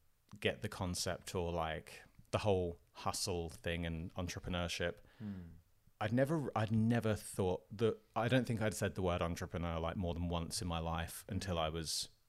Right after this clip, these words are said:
Speaker 1: you know, twenty-eight or something, twenty-nine. And then I started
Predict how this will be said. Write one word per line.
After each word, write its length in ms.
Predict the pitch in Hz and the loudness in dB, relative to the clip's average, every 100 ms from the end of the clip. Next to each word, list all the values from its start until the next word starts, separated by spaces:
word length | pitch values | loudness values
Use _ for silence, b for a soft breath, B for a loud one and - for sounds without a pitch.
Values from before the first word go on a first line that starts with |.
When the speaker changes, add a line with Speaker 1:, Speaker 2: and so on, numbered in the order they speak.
| - | -8
Speaker 1:
you 60 | 87 | -4
know, 100 | 78 | -2
twenty-eight 500 | - 90 82 80 85 | 2 2 2 -2 -2
or 80 | 95 | -6
something, 360 | 85 82 85 | -6 -6 -8
twenty-nine. 680 | 85 82 82 90 90 - 104 - B B B B B B B - | -6 -6 -4 -4 -4 -6 -10 -12 B B B B B B B -2
And 120 | 107 | 0
then 80 | 98 | 2
I 80 | 95 | 2
started 520 | - 101 85 90 90 | 2 2 2 0 -6